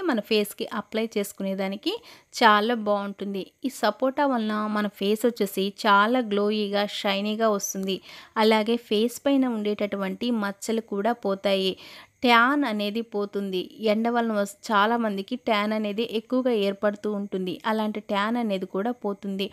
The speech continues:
తర్వాత మనం తీసుకున్నటువంటి దాన్ని ఈ విధంగా మెత్తగా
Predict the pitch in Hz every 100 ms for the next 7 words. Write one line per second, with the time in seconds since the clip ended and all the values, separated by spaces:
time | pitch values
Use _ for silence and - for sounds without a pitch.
0 | - - _ - 226 220 220 214 311 311
1 | 247 220 214 - - 220 208 208 196 208
2 | 208 220 285 233 202 196 202 277 254 208
3 | _ 202 240